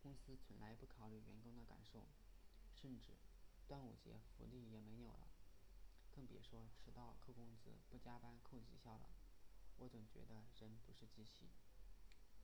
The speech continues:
而很多中国公司的管理人的方法就是管理机器一样，润滑油、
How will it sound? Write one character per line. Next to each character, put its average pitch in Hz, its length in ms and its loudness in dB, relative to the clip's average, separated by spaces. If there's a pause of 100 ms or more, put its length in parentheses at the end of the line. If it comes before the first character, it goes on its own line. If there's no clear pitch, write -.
(140)
而 123 120 4
很 - 220 0
多 117 160 2
中 123 220 2
国 - 160 0
公 110 200 0
司 113 300 2 (580)
的 123 120 2
管 110 200 2
理 117 100 2
人 110 140 2
的 113 120 2
方 117 240 0
法 107 260 0
就 117 140 0
是 110 160 0
管 113 200 0
理 113 120 0
机 - 160 -2
器 - 240 -2
一 110 160 0
样， 110 100 0 (540)
润 143 100 4
滑 113 240 0
油、 113 220 -2